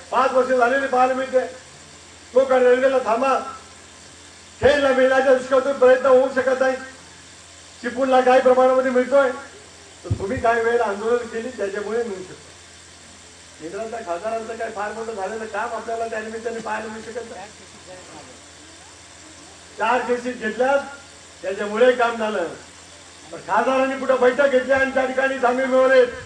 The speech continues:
असं कधी गेल्या पावणे पाच वर्षामध्ये त्या ठिकाणी घडले नाही. बीएसएनएल मोबाईलची कनेक्टिव्हिटी गावागावामध्ये असली पाहिजे असं प्रत्येकाला वाटत असतं.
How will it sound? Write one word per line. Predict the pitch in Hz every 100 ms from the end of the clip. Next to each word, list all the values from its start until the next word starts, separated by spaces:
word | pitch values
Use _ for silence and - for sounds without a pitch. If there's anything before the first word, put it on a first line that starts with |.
| - 214
असं | 226 220
कधी | 240 294
गेल्या | 277 277
पावणे | 254 262
पाच | 269 262 247
वर्षामध्ये | 247 254 254 247
त्या | 240
ठिकाणी | 233 233 220
घडले | 208 208
नाही. | 185 - - - - - - - - - -
बीएसएनएल | 202 254 247 220 214 247 247 - - - - - - -
मोबाईलची | 214 254 254 247
कनेक्टिव्हिटी | 240 254 247 247 247 277 269 - - - - - - -
गावागावामध्ये | 226 262 254 240 269 269 262
असली | 240 262
पाहिजे | 254 254 262
असं | 254
प्रत्येकाला | 254 254 285 285 269
वाटत | 247 240 226
असतं. | - 240